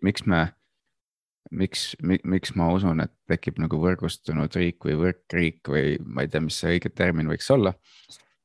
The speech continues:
Inglise keeles on network state, ähm, ja, ja need võivad tekkida mitte ainult nagu Eesti põhjal, vaid ma ei tea, Eesti-Soome network state näiteks. Et, ähm, mm, et huvitav ongi see, et, et, et inimesed, et kui me räägime,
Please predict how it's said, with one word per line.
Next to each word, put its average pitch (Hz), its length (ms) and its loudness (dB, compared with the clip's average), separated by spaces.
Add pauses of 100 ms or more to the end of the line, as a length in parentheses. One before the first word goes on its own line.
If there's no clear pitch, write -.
(220)
Inglise 82 280 -2
keeles 80 200 2
on 80 80 4
network 87 400 2
state, - 560 2 (320)
ähm, 82 320 0 (260)
ja, 80 360 2
ja 82 100 2
need 85 140 4
võivad 82 240 4
tekkida 82 340 0
mitte 82 220 4
ainult 92 220 2
nagu 80 280 2
Eesti 85 320 2
põhjal, 82 300 0
vaid 82 140 -2
ma 80 100 -4
ei 80 40 -12
tea, 80 140 2
Eesti-Soome 87 560 2 (320)
network - 360 -6
state - 360 -6
näiteks. - 460 -12 (640)
Et, 98 180 2 (160)
ähm, 95 220 4 (320)
mm, 104 760 -2 (800)
et 104 140 2
huvitav 127 340 8
ongi 95 200 4
see, 107 120 6
et, - 160 0
et, - 200 -8
et - 120 4
inimesed, 98 400 6 (320)
et - 80 -12
kui 90 140 2
me 90 100 8
räägime, 90 380 6